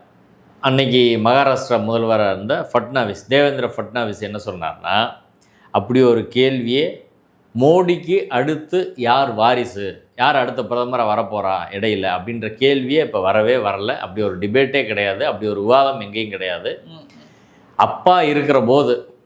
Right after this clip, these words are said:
Speaker 2: ம்.
Speaker 1: அப்பா உயிரோட இருக்கிற போது
Speaker 2: ஓ.
Speaker 1: வாரிசு யாரு அடுத்து அப்படின்ற கொஸ்டினே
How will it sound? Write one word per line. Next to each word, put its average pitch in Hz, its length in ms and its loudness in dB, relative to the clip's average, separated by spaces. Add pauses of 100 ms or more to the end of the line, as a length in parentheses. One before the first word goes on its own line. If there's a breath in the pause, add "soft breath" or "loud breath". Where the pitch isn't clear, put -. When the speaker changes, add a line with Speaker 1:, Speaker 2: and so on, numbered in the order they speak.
(520)
Speaker 2:
ம். 160 260 -20 (380)
Speaker 1:
அப்பா 180 360 4
உயிரோட 175 500 4
இருக்கிற 135 280 -4
போது 120 520 -4
Speaker 2:
ஓ. 160 260 -14 (840)
Speaker 1:
வாரிசு 147 580 4
யாரு 127 340 6
அடுத்து 101 560 -4 (500)
அப்படின்ற 131 500 2
கொஸ்டினே 143 440 -2